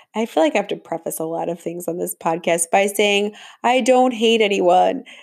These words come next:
and I don't hate my family, and I love my family, and I'm not trying to be a jerk face. I'm just trying to be real about my experience and tell my story. So there, that's my disclaimer. But, um,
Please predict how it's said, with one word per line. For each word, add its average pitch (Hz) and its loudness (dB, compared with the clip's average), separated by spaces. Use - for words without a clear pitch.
and 226 0
I 233 2
don't 208 0
hate 220 -2
my 214 -4
family, 185 -6
and 190 -4
I 190 2
love 185 2
my 180 -2
family, 165 -4
and 175 -2
I'm 170 -6
not 170 -4
trying 175 -4
to 175 -6
be 165 -4
a - -4
jerk 170 -8
face. - -6
I'm 185 -10
just - -8
trying 190 -4
to 202 -6
be 180 -4
real 175 0
about 175 0
my 226 0
experience 294 -2
and 190 -8
tell 175 -2
my 165 -6
story. - -10
So - -6
there, - -2
that's - -6
my - -8
disclaimer. - -8
But, - -2
um, - -4